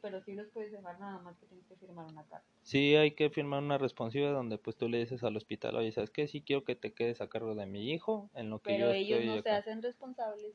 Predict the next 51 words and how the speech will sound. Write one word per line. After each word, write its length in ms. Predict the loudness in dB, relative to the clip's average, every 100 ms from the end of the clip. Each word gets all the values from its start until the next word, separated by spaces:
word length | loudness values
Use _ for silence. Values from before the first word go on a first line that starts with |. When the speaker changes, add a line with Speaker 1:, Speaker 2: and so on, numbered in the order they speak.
| -16
Speaker 1:
si 60 | -20
tu 80 | -10
bebé 260 | -8 -6 -6
agarra 560 | -8 -10 -8 -8 -8 -12 _ _ _ _
Speaker 2:
Sí, 220 | -6 0
o 60 | 2
sea, 120 | 6
ellos 140 | 6 6
nada 100 | 6
más 100 | 6
Speaker 1:
la 40 |
Speaker 2:
se 60 | 10
van 160 | 10
a 100 | 8
quedar 360 | 6 4 6 6
a 60 | 4
cuidarlo, 500 | 4 6 6 4 -6 -8
o 100 | -4
sea, 160 | -2
a 100 | 0
darle 460 | 2 2 2 2 0
esas 280 | 0 -2 0
atenciones 600 | -2 -2 -2 -4 -4 -6
que 140 | -6
puede 240 | -2 0 0
tener 200 | 0 -2
un 120 | -2
recién 260 | -4 -4 -6
nacido, 420 | -4 0 0 -2 _ _ -20 -20 _ _ _
pero 420 | 6 6 4 2
si 240 | 0 -6 -4
dentro 380 | -4 -2 -2
de 100 | -2
ello 140 | -2 -2
empiezan 400 | -2 -6 -6 -6
a 60 | -4
ver 100 | -2
algún 640 | -2 -6 -8 -10 -12 -14
síntoma 640 | -10 -8 -6 -6 -6 -4
o 80 | -4
alguna 320 | -4 -6 -6
alteración 460 | -4 -2 -2 -4 -6
en 0 |
Speaker 1:
Ellos 100 | -6
Speaker 2:
su 60 | -4
Speaker 1:
no 20 |
se 0 |
hacen 40 |
Speaker 2:
comportamiento 760 | -2 -2 -2 0 0 -2 -2 -4
que, 200 | -4 -4
Speaker 1:
responsables. 340 | -6 _ -20